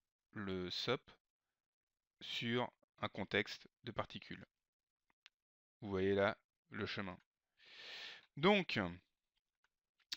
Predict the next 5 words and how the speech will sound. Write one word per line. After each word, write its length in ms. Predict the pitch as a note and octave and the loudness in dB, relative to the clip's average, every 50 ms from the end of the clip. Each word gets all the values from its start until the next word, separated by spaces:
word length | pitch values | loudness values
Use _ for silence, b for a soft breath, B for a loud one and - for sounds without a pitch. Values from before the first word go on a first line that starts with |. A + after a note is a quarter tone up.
| - | -4
j'ai, 440 | C#3 B2 A#2 C3 C#3+ D3 D3+ D#3+ - _ - | -2 2 6 8 10 10 10 8 4 _ -4
euh, 580 | - A#2 A2 G#2+ G#2 G2+ G2+ G2 G2 F#2+ G2+ G#2 - - - | -4 -2 0 0 -2 -2 -4 -4 -6 -8 -10 -12 -14 -14 -8
mon 300 | - A#2 B2 C3+ C#3+ C#3+ | -4 -2 -2 -2 -2 -2
POP 200 | - - C3 - | -2 -4 -4 -2
network. 560 | - B2 A2 - A2+ G2 F#2 - - - - | -2 -4 -2 -2 -4 -4 -4 -6 -12 -16 -16